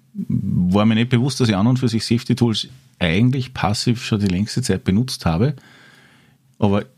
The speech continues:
was sind jetzt diese Safety Tools? Oder ist es einfach nur ein Modebegriff, der jetzt einfach einschlägt, so wie diverse andere Themen, die gerade erst in den letzten paar Jahren interessant worden sind? Was gibt's da drüber zum, äh, Erzählen, beziehungsweise wie funktionieren die dann, diese Tools?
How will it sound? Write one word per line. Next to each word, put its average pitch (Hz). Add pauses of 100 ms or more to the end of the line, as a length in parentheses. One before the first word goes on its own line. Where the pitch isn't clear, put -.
(220)
was 113
sind 131
jetzt 131
diese 110
Safety 107
Tools? 101
Oder 98
ist 104
es 104
einfach 98
nur 110
ein 101
Modebegriff, 110
der 104
jetzt 98
einfach 98
einschlägt, 95
so 104
wie 95 (440)
diverse 95
andere 101
Themen, 110
die 107
gerade 98
erst -
in 104
den 98
letzten 101 (100)
paar 104
Jahren 92 (300)
interessant 98
worden 113
sind? 113 (400)
Was 104
gibt's 131
da 120
drüber 113
zum, 104
äh, -
Erzählen, 98
beziehungsweise 101
wie 101
funktionieren 113
die 90
dann, 82
diese 76
Tools? 76